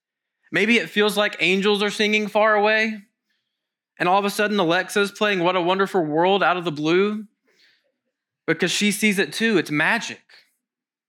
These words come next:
Doesn't happen often. So God is not after us begrudgingly deciding to follow a rule to be generous.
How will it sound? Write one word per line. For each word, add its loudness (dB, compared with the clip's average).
Doesn't 0
happen -2
often. -6
So -2
God 2
is 0
not 0
after 0
us 0
begrudgingly 0
deciding 0
to -4
follow 2
a 4
rule 2
to -6
be 0
generous. -6